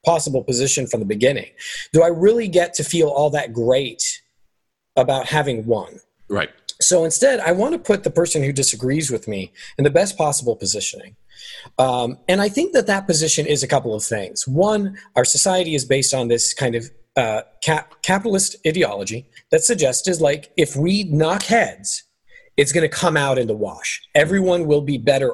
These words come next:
Speaker 1: off, right?
Speaker 2: Right.
Speaker 1: You're trying to win, I'm trying to, so it's c-, the, the, the car salesman example, I think is, you know,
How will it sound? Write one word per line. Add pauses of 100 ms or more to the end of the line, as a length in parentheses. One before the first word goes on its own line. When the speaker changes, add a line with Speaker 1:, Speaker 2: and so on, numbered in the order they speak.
Speaker 1:
off,
right? (180)
Speaker 2:
Right.
Speaker 1:
You're
trying
to
win, (240)
I'm
trying
to,
so
it's
c-,
the,
the,
the
car
salesman (340)
example,
I
think
is,
you
know,